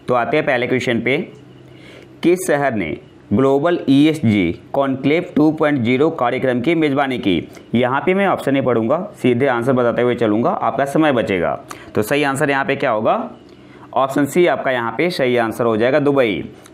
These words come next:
किस शहर ने global ईएसजी Conclave two point zero कार्यक्रम की मेज़बानी की?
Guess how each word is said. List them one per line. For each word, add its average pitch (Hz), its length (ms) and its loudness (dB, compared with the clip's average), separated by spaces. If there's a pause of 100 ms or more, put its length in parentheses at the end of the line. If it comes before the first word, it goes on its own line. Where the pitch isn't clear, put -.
किस 175 220 0
शहर 135 240 0
ने 80 220 -4 (340)
global 113 540 2 (380)
ईएसजी 127 880 2 (220)
Conclave 139 560 -2 (140)
two 151 180 4
point 151 360 0
zero 135 260 2
कार्यक्रम 131 540 -2
की 143 160 0
मेज़बानी 123 440 0
की? 147 180 2